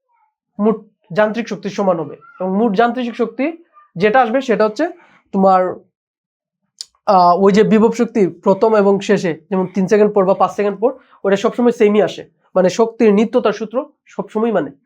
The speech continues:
কারণ কি? শক্তি কিন্তু মানে ক্ষয় হয় না, শক্তি হচ্ছে রূপান্তর হয়। So আমরা আশা করি তোমরা এই যে সিকিউ আছে, এই সিকিউ এটা অবশ্যই কি বুঝতে পারছো। So এইভাবে কিন্তু তুমি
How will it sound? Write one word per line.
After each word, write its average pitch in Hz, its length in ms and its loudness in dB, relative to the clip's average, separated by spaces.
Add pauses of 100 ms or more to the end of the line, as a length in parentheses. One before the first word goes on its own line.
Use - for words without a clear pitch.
(100)
কারণ 220 200 0
কি? 156 60 -10
শক্তি 202 400 -8
কিন্তু 185 380 -10 (260)
মানে 175 280 0 (180)
ক্ষয় 240 260 2
হয় 160 180 -4
না, 139 120 -14
শক্তি 202 280 -8
হচ্ছে 196 140 -10
রূপান্তর 202 560 -6
হয়। 143 160 -16 (600)
So 202 180 4
আমরা 196 280 4
আশা 214 220 0
করি 277 220 0
তোমরা 214 500 2
এই 247 260 4
যে 269 100 2
সিকিউ 254 340 -2
আছে, 214 200 0
এই 214 60 0
সিকিউ 214 220 -4
এটা 214 120 0
অবশ্যই 208 400 -4
কি 185 280 -6
বুঝতে 180 220 -2
পারছো। 247 300 -2 (720)
So 208 420 2
এইভাবে 262 400 4
কিন্তু 311 260 4
তুমি 254 440 0